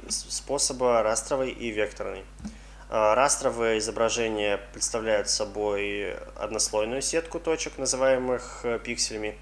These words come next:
Пиксель от, э, английского, э, picture element. Каждый, код каждого пикселя содержит информацию о его цвете. Дискретизация, оцифровка — это преобразование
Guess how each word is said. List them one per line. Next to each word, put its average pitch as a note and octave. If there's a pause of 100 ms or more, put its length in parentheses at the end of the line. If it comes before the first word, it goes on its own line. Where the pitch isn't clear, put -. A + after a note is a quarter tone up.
(160)
Пиксель C#3
от, -
э, G#2+
английского, G#2+ (500)
э, G2 (520)
picture A#2 (120)
element. G#2 (280)
Каждый, A#2 (280)
код D3
каждого B2
пикселя C3+
содержит A#2
информацию B2
о A#2
его A2+
цвете. - (580)
Дискретизация, B2+
оцифровка — -
это B2+
преобразование G#2+